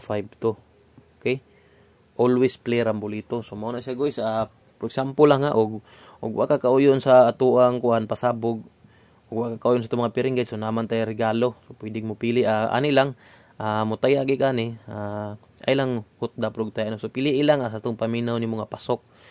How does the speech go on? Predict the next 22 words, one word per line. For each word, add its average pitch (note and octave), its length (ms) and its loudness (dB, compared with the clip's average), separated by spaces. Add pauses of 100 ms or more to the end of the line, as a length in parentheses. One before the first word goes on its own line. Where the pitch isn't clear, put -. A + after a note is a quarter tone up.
(280)
Pasok - 240 -4
sa A#2 160 -6
inyong A2+ 80 -2
mga A2 160 -4
guides, A2 240 -4
sa A2 80 -8
inyong G#2+ 160 -6
mga G#2 80 -8
computations A2+ 720 -2
karon. A2 400 -2 (400)
So A2 80 -8
sabay A2 320 -2
lang A2+ 240 0
og G2+ 160 -10
kanang G#2 240 -8
paminaw A2+ 320 -2
niyo A2+ 80 -2
murag G#2+ 240 -4
na G#2+ 160 -6
atay G#2+ 160 -6
same A2+ 240 -6
numbers. A2+ 560 0